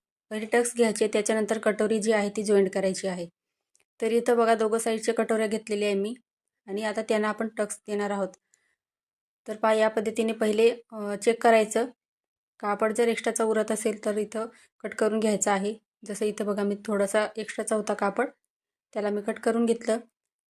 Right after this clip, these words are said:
त्याच्यानंतर बघा, जी आपण, अ, कटोरी आहे ती इथं फोल्ड केलेली आहे, तर एकदम कोपरा आहे, तिथून टोक आहे, तिथून दीड इंच घ्यायचा आडवा टक्स आणि उभा टक्स बघा, जिथून आपण दीड इंच एक्स्ट्रा,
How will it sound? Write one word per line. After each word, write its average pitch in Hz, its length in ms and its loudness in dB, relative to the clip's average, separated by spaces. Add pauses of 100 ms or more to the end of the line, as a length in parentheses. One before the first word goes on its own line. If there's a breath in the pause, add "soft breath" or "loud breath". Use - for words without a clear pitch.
(120)
त्याच्यानंतर 240 440 -2
बघा, 226 300 0 (260)
जी 233 120 2
आपण, 233 320 2 (380)
अ, 202 400 -4 (1040)
कटोरी 240 320 2
आहे 233 180 6
ती 247 380 -2
इथं 240 260 0 (340)
फोल्ड 220 280 -2
केलेली 226 280 4
आहे, 208 280 2 (480)
तर 226 80 -4 (380)
एकदम 226 320 2
कोपरा 247 340 6
आहे, 220 200 4
तिथून 226 300 0
टोक 240 260 4
आहे, 226 200 4
तिथून 240 340 0 (180)
दीड 226 160 0
इंच 240 160 0
घ्यायचा 226 380 0
आडवा 202 240 2
टक्स 240 300 -4 (420)
आणि 226 180 -2
उभा 240 260 2
टक्स 240 220 0
बघा, 220 280 0
जिथून 226 380 0
आपण 233 200 2
दीड 226 180 4
इंच 233 180 0
एक्स्ट्रा, 226 440 2